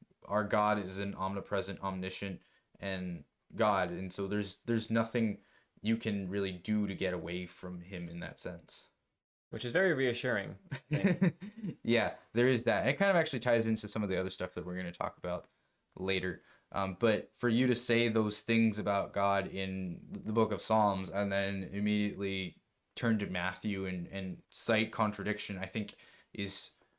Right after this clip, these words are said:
Speaker 1: um, I, I can see the grounds for it, but the context of Matthew eighteen, verses fifteen through seventeen is uh, pretty clear what Jesus is talking about as far as the whole context.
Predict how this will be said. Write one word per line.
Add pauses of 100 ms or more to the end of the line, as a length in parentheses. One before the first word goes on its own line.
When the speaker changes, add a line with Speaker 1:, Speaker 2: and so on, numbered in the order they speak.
(200)
Speaker 1:
um,
I,
I
can
see
the
grounds
for
it, (140)
but (800)
the
context
of
Matthew
eighteen,
verses (140)
fifteen
through (340)
seventeen (180)
is (220)
uh, (220)
pretty
clear
what
Jesus
is
talking
about
as
far
as
the
whole
context.